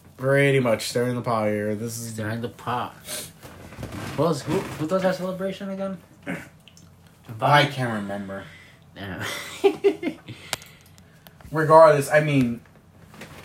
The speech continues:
Speaker 1: I mean, that was the second point here I was gonna make. Will Bayern make a comeback? It, pss, it looks like.
Speaker 2: It looks
Speaker 1: It
Speaker 2: like
Speaker 1: looks
Speaker 2: it.
Speaker 1: like Bayern's making their comeback.
Speaker 2: But Leipzig can put up a fight.
Speaker 1: Leipzig can. If Leipzig beats them,
Speaker 2: They signed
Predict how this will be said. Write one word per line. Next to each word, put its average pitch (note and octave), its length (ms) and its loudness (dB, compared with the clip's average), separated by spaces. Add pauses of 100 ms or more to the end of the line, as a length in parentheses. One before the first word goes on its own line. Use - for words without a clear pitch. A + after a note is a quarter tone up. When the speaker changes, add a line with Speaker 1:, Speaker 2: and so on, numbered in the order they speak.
(120)
Speaker 1:
I D#3+ 160 6
mean, D3+ 140 2
that D3+ 160 8
was C#3+ 180 2
the C#3+ 100 0
second C#3 300 2
point C#3+ 160 2
here D#3+ 120 4
I - 20 4
was C3+ 100 2
gonna C3+ 120 2
make. D3 140 0
Will A#2+ 140 2
Bayern B2+ 240 6
make B2+ 140 2
a A2+ 60 -8
comeback? C3+ 520 2 (160)
It, C3 360 -8
pss, - 380 0 (300)
it G3+ 160 12
looks G3 260 4
like. C#3 220 4 (480)
Speaker 2:
It A#3+ 80 4
looks E3 300 6
Speaker 1:
It A#3+ 160 12
Speaker 2:
like - 0 -
Speaker 1:
looks A3+ 240 10
Speaker 2:
it. E3+ 180 4
Speaker 1:
like - 0 -
Bayern's F#3 360 8
making F#3+ 260 4
their D#3+ 120 4
comeback. D#3 540 4 (160)
Speaker 2:
But A#2+ 420 -4
Leipzig B2 440 -4
can A2 140 -8
put - 180 0
up - 40 -4
a F#2 60 -6
fight. - 240 -10 (380)
Speaker 1:
Leipzig A#3+ 340 6
can. F#3+ 300 6 (280)
If C#3+ 120 -2
Leipzig G#3+ 360 6 (280)
beats A3+ 240 4
them, C4 240 4
Speaker 2:
They A#2 120 2
signed A#2+ 680 0